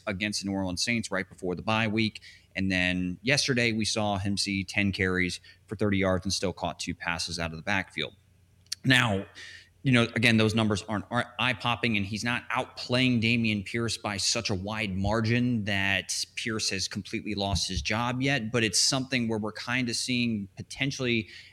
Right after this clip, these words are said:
a Miles Sanders, Chuba Hubbard type of situation where we're seeing the backup running back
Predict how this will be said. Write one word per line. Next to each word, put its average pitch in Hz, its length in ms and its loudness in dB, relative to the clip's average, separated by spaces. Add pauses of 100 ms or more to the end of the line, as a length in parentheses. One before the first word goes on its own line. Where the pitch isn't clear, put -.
(100)
a 101 80 2
Miles 117 440 0
Sanders, 117 640 0 (120)
Chuba 120 300 2
Hubbard 123 500 0
type 120 340 -4 (160)
of 110 640 0
situation 123 760 0
where 107 100 2
we're 104 160 -2
seeing 120 380 2
the 104 40 0
backup 110 440 -6
running 110 260 0
back 107 320 -4